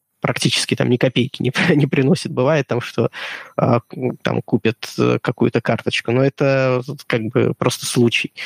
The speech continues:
Вот. Я не, не стараюсь там как бы продвигаться по, по каким-то,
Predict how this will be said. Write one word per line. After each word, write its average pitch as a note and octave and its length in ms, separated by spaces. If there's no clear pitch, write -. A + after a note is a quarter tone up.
Вот. A#2+ 420
Я B2+ 720
не, C3 340
не C3 160
стараюсь B2+ 600
там B2 200
как A#2 180
бы B2 140
продвигаться C3 1080
по, A#2 380
по - 100
каким-то, A#2 1000